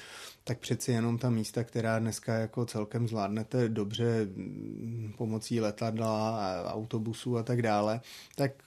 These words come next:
nebyla tak úplně dostupná jako dneska, takže to často bylo spojené i trošku s dobrodružstvím, s míst, že se podíváte na místa, kam je opravdu složitý se dostat. Začali jsme v Amazonii a na různých místech světa, prostě v Jižní Americe hodně,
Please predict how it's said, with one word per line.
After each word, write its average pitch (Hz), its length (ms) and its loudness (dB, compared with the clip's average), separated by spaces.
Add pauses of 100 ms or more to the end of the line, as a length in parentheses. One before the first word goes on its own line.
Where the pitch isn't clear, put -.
(540)
nebyla 113 440 4
tak 104 220 -8
úplně 113 320 -2
dostupná 110 560 -2
jako 110 200 -2
dneska, 117 460 0
takže 117 300 -4
to 123 260 -2
často 117 340 -4
bylo 117 160 0
spojené 110 340 -2
i 113 100 -6
trošku 117 340 -6
s 107 40 -2
dobrodružstvím, 117 720 2
s - 320 -14
míst, 110 380 -4 (120)
že 110 140 -2
se 110 120 -4
podíváte 107 500 0
na 110 80 0
místa, 110 300 -2
kam 110 180 -2
je 110 140 0
opravdu 113 320 -2
složitý 110 440 -2
se 117 140 -2
dostat. 107 380 -4 (460)
Začali 104 340 0
jsme 110 320 2 (280)
v - 60 -12
Amazonii 104 720 0
a - 140 -4 (360)
na 104 140 -2
různých 113 380 0
místech 113 320 -4
světa, 107 280 -4
prostě 110 320 -6
v 107 60 0
Jižní 110 240 0
Americe 107 380 -2
hodně, 107 360 0